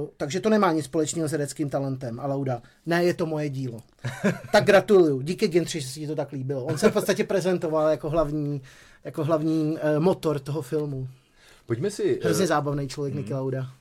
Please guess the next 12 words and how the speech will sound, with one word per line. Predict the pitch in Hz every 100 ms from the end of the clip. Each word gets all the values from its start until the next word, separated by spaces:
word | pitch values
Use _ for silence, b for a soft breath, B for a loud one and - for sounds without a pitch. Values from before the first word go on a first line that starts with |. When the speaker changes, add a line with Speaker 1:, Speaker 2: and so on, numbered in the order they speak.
| _ -
Speaker 3:
Pojďme | 107 147
si | 147 127
říct, | 110 113 -
jak | 117 110
je | 123
vlastně | 117 123
ta | 127
kniha | 123 113 117
koncipovaná. | 110 107 117 110 110 101
Günther | 104 123 139
Steiner, | - 123 117 120
eh, | 117 117 113 110 101 98